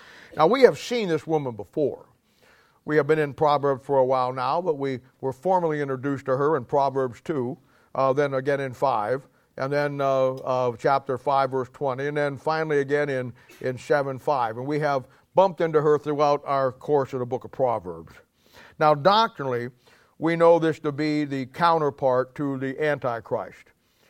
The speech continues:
um, his, his religion, which is found in Revelation chapter seventeen and eighteen. Revelation seventeen five says, "Mystery Babylon the Great, the mother of harlots and abomination of the earth."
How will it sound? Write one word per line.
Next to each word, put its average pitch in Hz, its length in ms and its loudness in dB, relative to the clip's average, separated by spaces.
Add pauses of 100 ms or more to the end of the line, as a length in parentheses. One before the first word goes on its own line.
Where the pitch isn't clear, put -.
(280)
um, 127 640 -2 (220)
his, 143 440 -2 (100)
his 143 200 -6
religion, 143 580 0
which 127 180 -6
is 123 120 -10
found 139 400 -2
in 127 100 -6
Revelation 135 600 -2
chapter 131 420 -6
seventeen 131 640 -6
and 120 260 -10
eighteen. 92 640 -12 (680)
Revelation 156 640 4
seventeen 147 640 -2
five 139 440 0
says, 135 420 -2
"Mystery 147 440 -6
Babylon 143 600 0
the 131 80 -4
Great, 139 360 -2
the 131 80 -2
mother 139 340 -2
of 123 100 -6
harlots 127 480 0
and 120 100 -10
abomination 135 720 -6
of 117 100 -12
the 123 80 -10
earth." 127 400 -4